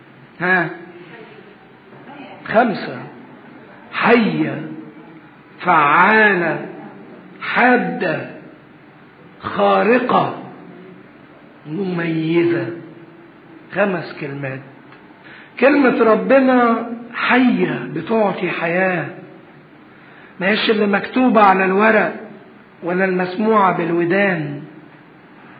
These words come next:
لكن المسيح يقول كده: "الكلام الذي أكلمكم به حياة". فعالة، فعالة يعني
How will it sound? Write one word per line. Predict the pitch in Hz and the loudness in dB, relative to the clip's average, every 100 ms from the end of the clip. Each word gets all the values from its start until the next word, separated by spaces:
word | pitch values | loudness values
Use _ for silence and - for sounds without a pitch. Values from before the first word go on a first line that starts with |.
| - | -12
لكن | 160 196 185 | -8 -4 -2
المسيح | 185 - 208 180 | -2 -2 -4 -2
يقول | 190 196 | 0 0
كده: | 202 196 | 0 -2
"الكلام | 190 190 196 196 202 | -2 -2 0 0 0
الذي | 196 190 185 196 | 0 0 0 0
أكلمكم | 180 190 180 196 190 185 190 180 | -2 -4 -2 -2 -2 -2 -2 0
به | 185 175 175 175 170 - - - - | 0 0 0 0 -2 -10 -14 -20 -12
حياة". | - 160 170 170 - - - - - - - - - - - - | -4 -2 -2 -2 -4 -10 -18 -20 -20 -20 -20 -20 -20 -20 -20 -2
فعالة، | 208 190 170 190 254 240 185 | 2 4 6 6 4 4 0
فعالة | 143 170 160 202 214 | -2 0 2 4 2
يعني | 196 190 190 196 185 | 2 0 0 -2 -4